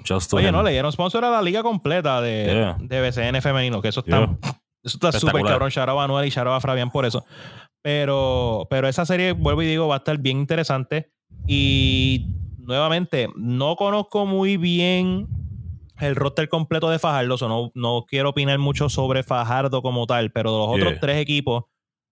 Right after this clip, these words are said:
Speaker 2: tienen unos rosters de respeto, ¿me entiendes? Obviamente, todo el mundo sabe que los Vaqueros, cabrón, ese equipo es un monte, es un, es una asquerosidad. Eh, y tú rompes ese equipo y le,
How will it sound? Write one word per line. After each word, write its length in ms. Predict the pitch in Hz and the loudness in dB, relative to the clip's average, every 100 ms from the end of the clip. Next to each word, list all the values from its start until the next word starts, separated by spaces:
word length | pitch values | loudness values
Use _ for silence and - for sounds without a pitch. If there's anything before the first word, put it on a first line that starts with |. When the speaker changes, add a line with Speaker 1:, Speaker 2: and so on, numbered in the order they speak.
| _ - | _ -10
Speaker 2:
tienen 320 | - 117 135 170 | -2 0 0 0
unos 200 | 180 165 | 2 2
rosters 760 | 135 135 - 180 185 170 156 | 0 -2 -2 0 2 0 -2
de 140 | 139 131 | -2 0
respeto, 560 | 117 - 120 127 113 | -2 -4 -2 0 0
¿me 60 | 104 | 0
entiendes? 400 | 101 117 131 110 | 0 0 0 0
Obviamente, 540 | 113 139 151 156 180 175 | 0 0 0 0 0 0
todo 180 | 143 139 | -2 -2
el 40 | 151 | 0
mundo 260 | 156 160 | 0 -2
sabe 300 | 147 143 165 | -2 0 0
que 360 | 165 147 127 113 | 0 0 0 0
los 160 | 120 113 | -2 0
Vaqueros, 540 | 113 107 117 127 127 - _ _ - _ | 0 0 0 0 -2 -6 _ _ -20 _
cabrón, 720 | 110 110 135 123 110 107 107 | -2 0 0 0 -2 -2 -2
ese 220 | 110 117 | -2 0
equipo 220 | 120 127 131 | 0 0 0
es 60 | |
un 140 | 139 139 | 2 2
monte, 340 | 117 107 131 | 0 0 0
es 80 | 127 | 2
un, 300 | 127 120 107 | 0 0 0
es 80 | 101 | 0
una 140 | 110 | 0
asquerosidad. 600 | 107 107 104 139 127 107 - - - _ _ _ | 0 -2 0 0 0 0 -6 -20 -20 _ _ _
Eh, 640 | 117 113 107 104 98 92 104 - _ | -2 0 0 0 0 -2 -4 -10 _
y 160 | 117 | -4
tú 200 | 104 117 | 0 -2
rompes 400 | 117 123 131 143 143 | 0 -2 0 0 0
ese 180 | 135 | 0
equipo 460 | 127 147 143 127 127 | 0 -2 0 0 0
y 120 | 117 | 0
le, 220 | 113 117 | 0 0